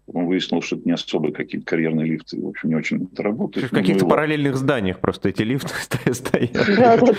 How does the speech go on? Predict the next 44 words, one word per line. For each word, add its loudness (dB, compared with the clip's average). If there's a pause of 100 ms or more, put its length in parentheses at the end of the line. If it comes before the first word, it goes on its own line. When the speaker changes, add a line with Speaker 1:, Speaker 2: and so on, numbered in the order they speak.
(120)
Speaker 1:
<laughs> 6
Да, 6
да. 2
Speaker 3:
абсолютно. 4 (200)
Speaker 1:
Точно, 2
да. -2 (680)
Вот. 0
А 2
сейчас 0
это -4
уже 0
не 2
идёт, -2
это -2
единый 2
лифт, 0 (160)
куда 0
нужно 0
всех -4
запихать. -2 (680)
Многие 2
используют 2
эти 0
лифты, 0
потому 0
что -4 (180)
в -8 (100)
них, -2
э, -2
ну, 2
по -2
крайней 0
мере, 4
до 2
недавнего 4
времени 4
не 4
было 0
политики. -2
Тот, -6
тот -6
же -8
самый 0
Сириус. -4